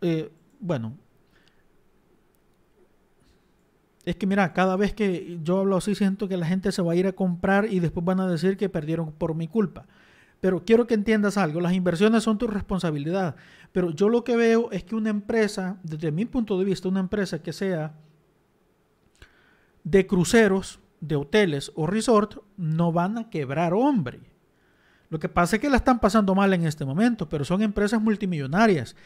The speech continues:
Y definitivamente, estas acciones, eh, a ver,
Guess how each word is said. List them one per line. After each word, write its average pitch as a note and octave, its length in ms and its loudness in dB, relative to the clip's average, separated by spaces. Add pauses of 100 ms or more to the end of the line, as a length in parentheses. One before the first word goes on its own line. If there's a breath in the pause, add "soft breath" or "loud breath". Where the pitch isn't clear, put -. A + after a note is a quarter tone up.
(240 soft breath)
Y A#3 160 2
definitivamente, G3 1300 2 (1200 soft breath)
estas A#3 480 2
acciones, G3+ 580 0 (300)
eh, E3 300 -6 (600)
a E3+ 120 -4
ver, C#3 220 -4